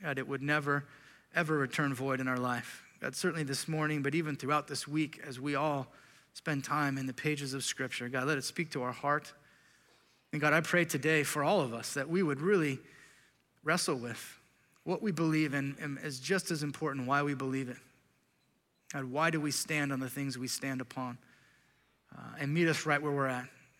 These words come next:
God, give us courage to be honest with you, to be honest with ourselves, and God, that you would lean in and meet us in that place. Um, and so, God, I will, as we often do, I will thank you in advance for what you're gonna do in this time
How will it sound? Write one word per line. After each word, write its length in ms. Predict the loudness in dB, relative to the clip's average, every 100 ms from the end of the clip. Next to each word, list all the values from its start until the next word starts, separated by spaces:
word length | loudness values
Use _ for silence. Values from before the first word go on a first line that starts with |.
| -4
God, 200 | -4 0
give 160 | 0
us 140 | 0 -2
courage 520 | -2 2 2 2 -2
to 80 | -6
be 140 | -2
honest 360 | 0 0 -2 -6
with 180 | -10 -6
you, 240 | -4 -4 -6 -16 -20 -20 _ _ _
to 80 |
be 80 | -2
honest 180 | 0 0
with 120 | -2
ourselves, 440 | -4 0 2 2 -2
and 100 | -2
God, 180 | -2 -2
that 100 | -4
you 120 | -4
would 100 | -2
lean 240 | 0 0
in 120 | 0
and 140 | -2 -2
meet 140 | -2
us 160 | -2 -2
in 60 |
that 180 | -4 -4
place. 420 | -6 -8 -8 -12 -14 -20 -20 _ _ -18
Um, 480 | -14 -14 -14 -18 -16
and 140 | -12 -8
so, 100 | -2
God, 180 | 0 4
I 120 | 4
will, 260 | 4 2 0 -2 -2
as 180 | -4
we 100 | 0
often 300 | 2 2 0
do, 140 | -2 0
I 60 |
will 60 | 0
thank 300 | 0 -2 -2
you 60 | -2
in 80 |
advance 360 | -2 -2 -2 -4
for 120 | -6
what 140 | -6 -4
you're 100 | -4
gonna 180 | -4
do 240 | -4 -4 -2
in 80 | -2
this 160 | -4
time 320 | -2 0 -2